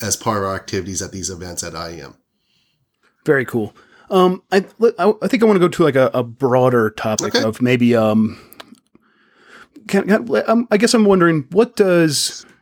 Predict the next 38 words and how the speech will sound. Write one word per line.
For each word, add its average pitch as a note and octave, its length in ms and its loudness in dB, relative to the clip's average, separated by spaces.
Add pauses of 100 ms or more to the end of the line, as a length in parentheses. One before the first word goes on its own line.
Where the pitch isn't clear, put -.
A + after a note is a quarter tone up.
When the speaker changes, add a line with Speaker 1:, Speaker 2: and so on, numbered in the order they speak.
Speaker 2:
your D3+ 200 2
job C#3+ 280 2
entail C3+ 360 0
inside B2 320 -2
of, A#2 80 -4
like, A#2 160 -6
Intel B2+ 420 -2
as A#2 100 -4
a A2+ 100 -6
whole, B2 340 0
or B2+ 100 2
maybe D3 400 0 (840)
what F#3+ 180 2
does F3+ 100 -2
the F3 120 2
in-, E3 120 2
Intel D#3 320 2
as C#3 100 2
a C3 40 0
whole D3 200 4
think D3 300 0
of C3 120 0
an B2+ 100 2
event B2+ 260 -2
like A#2+ 160 -2
Katowice? A#2 540 -2
Do C#3 80 -6
you C#3 60 -2
get D3+ 140 2
a - 20 2
lot C#3 160 2
of C#3 60 0
people D3 200 0
saying, C3+ 360 2
like, B2 300 0
"Oh, C#3+ 100 4
that's C#3 220 0
awesome. B2+ 460 -2